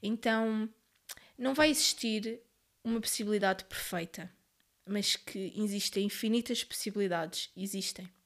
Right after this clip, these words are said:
E a resposta e a possibilidade que mais se enquadra em ti,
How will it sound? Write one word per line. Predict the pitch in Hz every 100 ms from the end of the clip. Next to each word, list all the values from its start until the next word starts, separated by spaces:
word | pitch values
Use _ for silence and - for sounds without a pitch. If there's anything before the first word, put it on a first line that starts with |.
| _ _ _ _ - - - - - - - -
E | 208
a | 247
resposta | - - 214 208 - - 202 -
e | 190 202 202
a |
possibilidade | 202 - - 233 233 220 214 214 -
que | - 226
mais | 233 254 -
se | - - 254 240 208
enquadra | 233 240 254 262 240
em | 226
ti, | 240 226 202 196